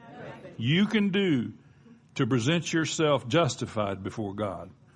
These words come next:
Speaker 2: No amount of good works. Since through the law comes knowledge of sin.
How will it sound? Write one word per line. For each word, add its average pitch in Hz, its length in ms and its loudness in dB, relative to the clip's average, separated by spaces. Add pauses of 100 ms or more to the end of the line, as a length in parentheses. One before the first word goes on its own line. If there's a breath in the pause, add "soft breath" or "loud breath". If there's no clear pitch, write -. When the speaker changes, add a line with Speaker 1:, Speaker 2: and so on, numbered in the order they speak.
(100)
Speaker 2:
No 196 280 8
amount 214 520 6
of 135 160 2
good 113 240 0
works. - 560 -6 (2000)
Since - 340 2
through 180 240 2
the 147 100 4
law 143 460 6
comes 127 280 0
knowledge 127 440 2
of 104 80 -4
sin. 98 560 -2